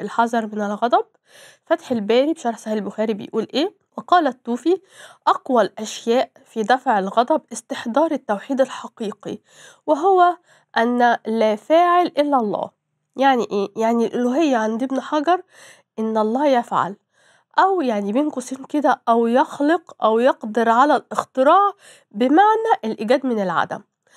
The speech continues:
وطبعًا كل ده بسبب إيه؟ بسبب الإرجاء في التوحيد. وهنرجع مرة تاني صحيح البخاري كتاب الدعوات فضل، باب فضل التسبيح. فتح الباري بيقول لنا إيه؟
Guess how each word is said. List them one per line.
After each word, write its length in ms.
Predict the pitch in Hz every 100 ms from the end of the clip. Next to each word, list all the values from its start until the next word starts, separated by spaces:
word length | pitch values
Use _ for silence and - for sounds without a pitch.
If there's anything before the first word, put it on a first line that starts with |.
| - _ -
وطبعًا 560 | 254 466 415 381 339 -
كل 340 | - 339 302 233
ده 260 | 240 262 214
بسبب 380 | 202 233 226 202
إيه؟ 160 | 214 208
بسبب 360 | 208 - 262 214
الإرجاء 420 | - 190 202 254
في 120 | -
التوحيد. 560 | 233 202 196 - - _ _ _ _ -
وهنرجع 440 | 311 359 330 262
مرة 220 | 262 277 240
تاني 340 | 254 254 247
صحيح 420 | 247 214 247 285
البخاري 380 | 240 220 233 240
كتاب 220 | 240 240
الدعوات 500 | 233 220 196 208 302 _ _ - _ _
فضل، 460 | - 269 214 208 - -
باب 220 | 202 233
فضل 260 | - 220 214
التسبيح. 580 | 208 180 - 226 359
فتح 240 | - - 247
الباري 320 | 196 196 226
بيقول 280 | 196 - 208
لنا 160 | 214
إيه؟ 280 | - 247 392